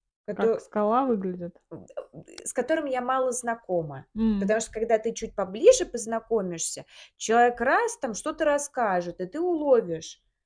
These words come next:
Speaker 2: что, «Ага, вот это вот да, это было неприятно ему или было обидно, а у меня вот тоже такое было, тоже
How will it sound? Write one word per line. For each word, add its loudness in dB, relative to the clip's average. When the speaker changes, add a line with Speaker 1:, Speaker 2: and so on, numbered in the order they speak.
Speaker 2:
что, -2
«Ага, -4
вот -6
это -4
вот -4
да, 2
это -4
было -2
неприятно -6
ему -8
или -8
было -4
обидно, -6
а -4
у -10
меня -6
вот -4
тоже -2
такое -2
было, -4
тоже -6